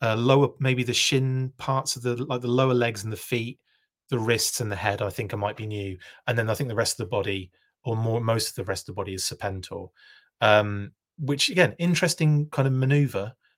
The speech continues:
but it works. And, uh, I quite like this figure. I think it's, um, pretty cool. <clears throat> Now, the, he kind of comes with a backpack, which, which the wings kind of slot into,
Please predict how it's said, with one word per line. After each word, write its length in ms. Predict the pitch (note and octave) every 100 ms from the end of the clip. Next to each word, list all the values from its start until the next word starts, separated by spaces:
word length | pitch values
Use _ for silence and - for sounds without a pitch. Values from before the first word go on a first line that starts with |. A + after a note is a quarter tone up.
| _
but 240 | B2+ A#2+ -
it 120 | C#3+
works. 560 | D3 B2 F2+ - - -
And, 300 | B2+ A#2+ A#2+
uh, 240 | A#2+ B2
I 60 | C3+
quite 160 | E3+ D3
like 180 | C#3+
this 140 | A#2+ -
figure. 340 | G2+ G#2+ G#2+ -
I 60 | B2
think 240 | C#3 B2
it's, 360 | - - - C#3+
um, 240 | A#2+ A2
pretty 220 | - C#3
cool. 380 | - C3 G#2+ F#2+ _ - - - - -
<clears throat> 340 | E3 F3 A2+ C#3+
Now, 280 | D3 D3
the, 220 | D3+ - -
he 120 | C#3+
kind 220 | C3+ G3 G#3
of 80 |
comes 240 | G3+ F#3 D3
with 60 |
a 100 | B2
backpack, 500 | D#3 D3+ - - E3+
which, 280 | C#3 C#3 -
which 240 | C3 C3 -
the 140 | B2 -
wings 400 | C3 B2+ B2 A#2
kind 220 | - A#2+
of 60 | A2
slot 340 | - A#2 -
into, 460 | A#2+ B2+ D#3 D#3